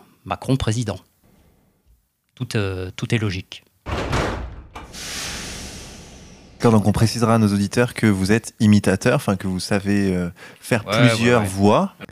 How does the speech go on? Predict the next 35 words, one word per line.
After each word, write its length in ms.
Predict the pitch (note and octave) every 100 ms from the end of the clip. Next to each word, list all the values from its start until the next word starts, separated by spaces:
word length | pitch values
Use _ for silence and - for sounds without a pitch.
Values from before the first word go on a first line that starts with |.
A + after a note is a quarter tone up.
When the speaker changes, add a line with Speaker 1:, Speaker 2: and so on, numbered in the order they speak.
| - - -
Speaker 2:
Et 80 |
donc, 260 | B2 F#3+ -
euh, 200 | C#3+ B2
Mister 240 | A#2+ - A#2+
Maillot, 200 | A#2+ G3
est-ce 120 | -
que 60 |
vous 80 | E3
avez 140 | C#3+ B2
des 120 | A#2+
voix ? 380 | G2 G2+ F2+ - - _ - -
Là, 280 | G2+ G2 F#2
euh, 440 | F#2 E2+ D#2+ -
par 140 | - G#2
exemple, 220 | G#2+ C3+
Macron, 300 | A#2+ - G#2+
est-ce 100 | G#2
que 60 | C3
vous 40 |
savez 160 | C#3 C3+
faire 140 | -
Speaker 1:
Je 40 | B2
me 40 |
Speaker 2:
Macron ? 140 | G#2 A2
Speaker 1:
suis, 80 |
euh, 180 | G#2 F#2 - G#2 A#2+ - _ -
alors, 140 | F#2+
je 120 | -
me 60 | G#2
suis 240 | - -
intéressé 480 | G#2+ G#2+ G#2+ G2+ A#2
un 80 | A2
petit 160 | G#2
peu 240 | - A2+ G#2
à, 400 | F#2 F2+ F2